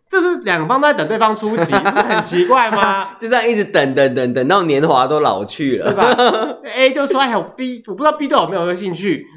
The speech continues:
Speaker 1: 然后那 B 就说：“我不知道 A 对我没有兴趣。”啊，到底你们是怎样？哈、啊，怎么样？
Speaker 2: 哎，但是你就是，好，如果你从 A 那边听到这句话，你，你也从 B 那边，你就知道他们两个都在等，那你就把他们两个撮合啊。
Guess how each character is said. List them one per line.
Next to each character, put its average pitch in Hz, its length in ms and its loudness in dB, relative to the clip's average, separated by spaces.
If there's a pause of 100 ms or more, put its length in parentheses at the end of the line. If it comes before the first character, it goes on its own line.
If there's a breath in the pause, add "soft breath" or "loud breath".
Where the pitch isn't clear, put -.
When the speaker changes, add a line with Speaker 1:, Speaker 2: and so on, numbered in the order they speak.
Speaker 1:
然 190 100 2
后 254 80 2
那 294 60 0
B 285 180 -4
就 285 100 0
说 269 100 0 (120)
：“我 170 80 -2
不 220 60 4
知 - 0 -
道 277 60 6
A 262 140 0
对 269 100 2
我 185 80 2
没 180 100 -2
有 170 80 0
兴 175 100 -6
趣。” 175 300 -8
啊， 269 80 -2
到 302 100 4
底 226 60 4
你 190 60 0
们 196 80 0
是 214 60 -6
怎 190 80 2
样？ 160 220 0
哈、 151 280 -2
啊， 175 100 0
怎 175 100 -8
么 143 80 -2
样？ 135 120 0
Speaker 2:
哎， 247 80 0
但 311 140 0
是 302 100 -2
你 202 140 0
就 214 140 -2
是， 185 320 0
好， 147 180 2
如 180 100 0
果 208 100 2
你 143 120 -2
从 143 220 -2
A 175 220 4
那 180 100 4
边 170 260 -2
听 160 240 -2
到 160 160 2
这 151 120 -2
句 147 100 -4
话， 156 140 0
你， 139 160 -2
你 156 120 0
也 143 80 0
从 123 240 -4
B 131 140 -6
那 135 100 -4
边， 131 140 -4
你 151 60 -2
就 190 100 0
知 202 80 -4
道 226 80 2
他 226 120 0
们 175 100 -4
两 120 160 0
个 117 180 0
都 160 180 -2
在 175 140 0
等， 104 280 -4
那 156 100 0
你 170 80 0
就 165 80 -4
把 120 120 -4
他 143 60 -6
们 156 100 -4
两 117 80 -2
个 101 60 -8
撮 127 280 0
合 92 160 -6
啊。 92 220 -14